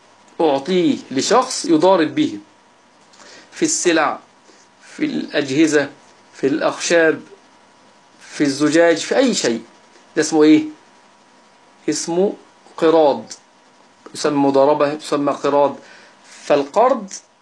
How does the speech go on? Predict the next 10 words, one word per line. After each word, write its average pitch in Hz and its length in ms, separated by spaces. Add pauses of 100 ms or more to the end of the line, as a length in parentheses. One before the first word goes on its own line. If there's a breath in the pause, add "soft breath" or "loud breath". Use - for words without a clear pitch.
(840)
اللي 113 180
هو 143 100
السلف، - 720 (140)
أما 226 280
القراض 190 680 (240)
فهي 160 360
المضاربة. 135 760 (1500 loud breath)
فالقرض 247 600
جائز، 135 680 (2500)
القراض 151 580